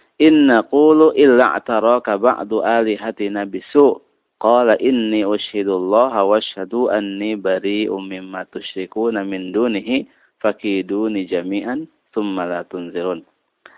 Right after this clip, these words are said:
E, kami tidak mengatakan kecuali kamu ini tertimpa apa? Keburukan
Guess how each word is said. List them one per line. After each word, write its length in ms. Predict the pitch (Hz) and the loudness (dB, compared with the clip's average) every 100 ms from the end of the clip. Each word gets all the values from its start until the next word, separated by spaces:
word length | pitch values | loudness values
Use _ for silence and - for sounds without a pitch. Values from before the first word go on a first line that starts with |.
| _ _ _ _ _ - | _ _ _ _ _ -4
E, 120 | 113 113 110 107 | 2 4 2 2
kami 260 | 117 156 175 | 2 2 4
tidak 320 | 160 135 131 | 4 4 4
mengatakan 880 | 131 131 123 113 160 170 98 104 104 | 2 4 2 2 0 0 -2 -2 0
kecuali 560 | 151 156 156 127 143 | 2 2 2 2 2
kamu 540 | 143 135 127 131 135 110 | 2 2 2 2 0 0
ini 400 | 113 117 147 156 - - | -2 0 2 2 0 0
tertimpa 960 | 131 127 123 - 110 107 107 160 131 | 2 2 -2 -2 -2 -2 0 2 2
apa? 160 | - 110 - _ _ _ _ _ _ _ _ _ | 0 -4 -4 _ _ _ _ _ _ _ _ _
Keburukan 1040 | 147 143 135 123 110 - 127 147 170 165 | 2 4 4 4 4 2 0 0 -4 -12